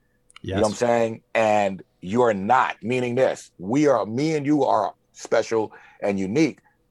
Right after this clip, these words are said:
Speaker 2: but that don't matter. Box office matters, ratings matter, awards matter,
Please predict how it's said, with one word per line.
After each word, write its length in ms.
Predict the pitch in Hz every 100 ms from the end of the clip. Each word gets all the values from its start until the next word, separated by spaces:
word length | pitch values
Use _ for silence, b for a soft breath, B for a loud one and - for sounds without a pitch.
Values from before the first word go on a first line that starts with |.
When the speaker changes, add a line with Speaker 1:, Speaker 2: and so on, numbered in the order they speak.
| -
Speaker 2:
but 220 | 127 -
that 220 | 147 160
don't 240 | 143 123 113
matter. 320 | 135 113 87
Box 340 | 73 139 -
office 300 | 147 139 120
matters, 320 | 127 127 120
ratings 400 | 98 117 113 90
matter, 400 | 104 107 104 98 - _ -
awards 480 | 101 101 120 113 90
matter, 400 | 90 85 80